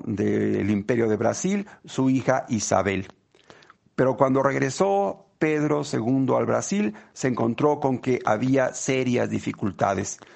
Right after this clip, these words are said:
Va a haber un golpe de Estado. El día quince de noviembre del año de mil ochocientos ochenta y nueve, un grupo de militares se levanta en contra del emperador.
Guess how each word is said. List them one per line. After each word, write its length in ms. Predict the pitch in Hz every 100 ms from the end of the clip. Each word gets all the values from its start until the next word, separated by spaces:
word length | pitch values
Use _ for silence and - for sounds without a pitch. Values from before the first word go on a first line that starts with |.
| -
Va 180 | - 123
a 40 | 135
haber 160 | 139
un 160 | 135 131
golpe 480 | 113 160 160 156 127
de 80 |
Estado. 540 | 110 - 113 107 98 - _ - - -
El 180 | 117 113
día 480 | 151 165 170 165 - - -
quince 440 | 147 170 165 165
de 120 | 135
noviembre 580 | 120 107 127 143 139 139
del 160 | 113 117
año 300 | 127 131 101
de 100 | 95
mil 320 | 117 151 156
ochocientos 800 | 120 113 101 - 131 127 127 117 -
ochenta 440 | 110 113 104 113
y 60 | 113
nueve, 480 | 147 175 190 190 - - - - _ -
un 140 | 147
grupo 420 | 147 156 170 160 135
de 120 | 123
militares 600 | 120 113 170 180 190 190
se 200 | - 120
levanta 520 | 113 113 143 135 156 127
en 180 | 113
contra 460 | 104 147 147 147 131
del 140 | 117
emperador. 640 | 107 104 107 98 98 92